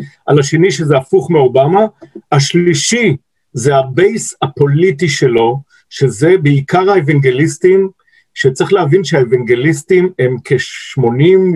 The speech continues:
ויותר מיליון בארצות הברית, ב-, כמעט רבע מתושבי מדינ-, אה, ארצות הברית, והם הבסיס הכי חזק שלו פוליטית, למרות שהם לא מסכימים עם כלום עם הערכים שלו, אה, אבל הם רואים בו מישהו שיכול לתת להם את מה שהם רוצים, שזה אחד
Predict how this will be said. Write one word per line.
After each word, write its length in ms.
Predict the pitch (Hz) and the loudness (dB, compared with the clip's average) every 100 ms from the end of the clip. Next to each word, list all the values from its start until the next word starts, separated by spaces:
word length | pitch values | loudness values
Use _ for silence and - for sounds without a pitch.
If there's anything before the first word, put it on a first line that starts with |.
| 123 | 0
ויותר 320 | 127 113 160 | 0 0 -2
מיליון 500 | 165 135 151 165 165 - | 0 2 2 0 -2 -6
בארצות 420 | 117 127 107 143 | -2 -2 0 -2
הברית, 360 | 143 139 185 139 | 0 2 0 0
ב-, 100 | 117 - - | -4 -6 -12
כמעט 400 | - 131 156 160 | -6 0 0 0
רבע 360 | 156 170 151 165 | 0 0 0 0
מתושבי 460 | 151 143 139 139 147 | -2 -2 -2 0 0
מדינ-, 360 | 151 135 127 | 0 -2 -2
אה, 280 | 131 127 123 | 2 4 4
ארצות 300 | 120 - 147 | 0 -4 -4
הברית, 360 | 135 127 185 185 - - - | -2 0 0 -2 -20 -6 -2
והם 160 | 151 | 0
הבסיס 440 | 185 147 - 208 - | 2 0 -2 -4 -6
הכי 240 | 143 190 | -2 -2
חזק 420 | - 156 160 175 | 0 -2 -2 -4
שלו 240 | - 160 143 | 0 0 0
פוליטית, 460 | 151 214 165 131 | 0 0 -2 -2
למרות 280 | 143 151 202 | 0 2 2
שהם 140 | 202 | 0
לא 140 | 185 202 | 2 2
מסכימים 540 | 220 - 208 214 208 - _ _ 214 | 0 -4 0 2 2 -2 _ _ -4
עם 120 | 196 196 | -2 0
כלום 320 | - 240 277 | 0 -2 0
עם 140 | 262 226 | 0 2
הערכים 440 | 247 143 135 185 | 2 0 0 0
שלו, 440 | 143 156 135 151 151 _ _ _ | 0 2 2 2 -2 _ _ _
אה, 120 | 139 139 | 0 0
אבל 240 | - 135 143 | 0 0 0
הם 60 | |
רואים 320 | 165 151 196 208 | 2 2 2 0
בו 100 | 196 | 0
מישהו 260 | 180 180 | -2 -4
שיכול 340 | 165 147 170 165 | -4 -2 0 0
לתת 260 | - 160 | 0 -2
להם 140 | 160 143 | -2 -2
את 140 | 139 | -2
מה 100 | 147 | -2
שהם 200 | 143 143 | 0 0
רוצים, 360 | 127 127 135 113 | 0 0 0 -2
שזה 340 | - 110 123 | -4 0 2
אחד 400 | 123 - 170 170 | 0 0 2 2